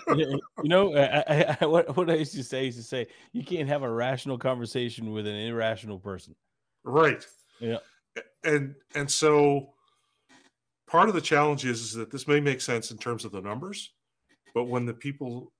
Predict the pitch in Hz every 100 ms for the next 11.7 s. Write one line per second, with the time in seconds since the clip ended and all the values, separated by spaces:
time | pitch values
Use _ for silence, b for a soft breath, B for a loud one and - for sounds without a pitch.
0 | _ _ 120 107 107 - 107 110 107 110
1 | 98 101 98 98 123 - 123 113 127 117
2 | - 113 120 139 139 - 113 110 107 101
3 | - 92 92 95 101 92 92 87 90 92
4 | _ _ _ _ _ 117 107 - _ _
5 | 139 113 110 113 107 107 - _ _ _
6 | _ 123 117 113 127 139 151 147 143 127
7 | 117 - 135 139 120 110 107 110 110 107
8 | 98 92 117 131 104 95 - - 127 151
9 | 143 127 - _ _ - 110 110 - 104
10 | 104 95 - 110 107 98 92 101 - 92
11 | 98 104 147 139 147 170